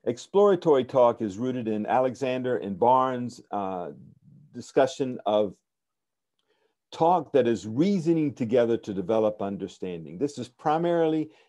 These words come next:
in, uh, m-, elementary school, primary education, and it's been developed, uh,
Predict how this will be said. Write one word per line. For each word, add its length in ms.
in, 380
uh, 300
m-, 240
elementary 480
school, 280
primary 540
education, 800
and 160
it's 160
been 240
developed, 500
uh, 280